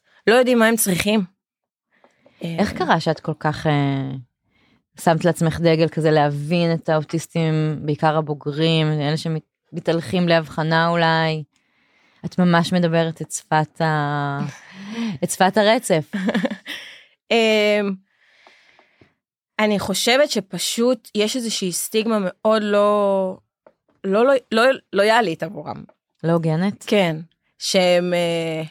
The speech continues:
Speaker 1: לא תקשורתיים. אני חושבת, קודם כל, הם האנשים שבאופן אישי לימדו אותי הכי הרבה תקשורת.
Speaker 2: וואו.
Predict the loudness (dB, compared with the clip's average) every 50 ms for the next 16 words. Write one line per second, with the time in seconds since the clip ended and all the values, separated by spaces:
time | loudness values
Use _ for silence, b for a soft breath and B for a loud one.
0 | _ -4 -2 -2 0 0 -2 -2 0 0 0 -2 -2 -4 -2 -2 0 -2 -2 -6
1 | _ _ _ _ _ _ _ _ _ _ _ _ _ _ _ _ _ _ _ _
2 | _ _ -8 -4 -4 -4 -4 -6 -6 -2 0 0 2 0 -2 -4 -2 0 0 0
3 | 2 2 2 2 2 0 -2 -4 -4 -4 -2 -2 -2 -2 -2 -4 -4 -4 -4 -4
4 | -4 -4 -2 -4 -4 -4 -4 -8 -8 -8 -6 -6 -6 -6 -4 -4 -4 -6 -6 -8
5 | -10 -10 -8 -6 -6 -6 -6 -8 -8 -10 -12 -12 -6 -2 -2 -2 -2 -4 -10 _
6 | -20 -20 _ _ _ _ _ _ _ _ _ _ B B B B B B -20 B
7 | B B B B -20 -8 -2 0 2 2 2 2 0 -4